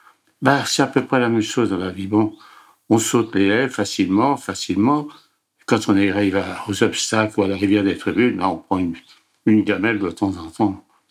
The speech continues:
Bah, il faut faire avec, hein. On peut pas vivre sans, sans, sans rien du tout. Alors, j'essaye de, de dire,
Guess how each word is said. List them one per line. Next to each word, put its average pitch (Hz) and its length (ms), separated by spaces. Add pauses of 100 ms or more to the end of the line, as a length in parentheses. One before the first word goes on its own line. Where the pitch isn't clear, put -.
(220)
Bah, - 160
il - 40
faut - 140
faire 92 260
avec, 107 360
hein. 92 200 (520)
On - 60
peut 113 160
pas 117 120
vivre 104 320
sans, 95 300
sans, 92 180
sans 104 200
rien - 180
du 104 160
tout. 127 260 (880)
Alors, 117 240
j'essaye 151 460
de, 107 240 (560)
de 147 80
dire, 143 200